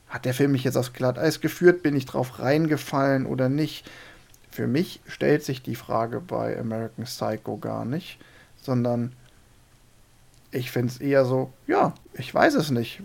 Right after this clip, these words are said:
hat er die jetzt umgebracht oder nicht? Ich, ist es jetzt Satire oder soll's mir nur eine gewisse, dis-, gewisse Distanz aufbauen? Und genau das finde ich ganz gut. Und da kann ich, da kann dem,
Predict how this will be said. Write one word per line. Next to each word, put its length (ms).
hat 240
er 120
die 120
jetzt 180
umgebracht 720
oder 220
nicht? 400
Ich, 160
ist 160
es 180
jetzt 360
Satire 540
oder 240
soll's 320
mir 100
nur 140
eine 140
gewisse, 720
dis-, 180
gewisse 400
Distanz 400
aufbauen? 580
Und 80
genau 240
das 140
finde 240
ich 100
ganz 300
gut. 280
Und 160
da 120
kann 200
ich, 100
da 120
kann 200
dem, 240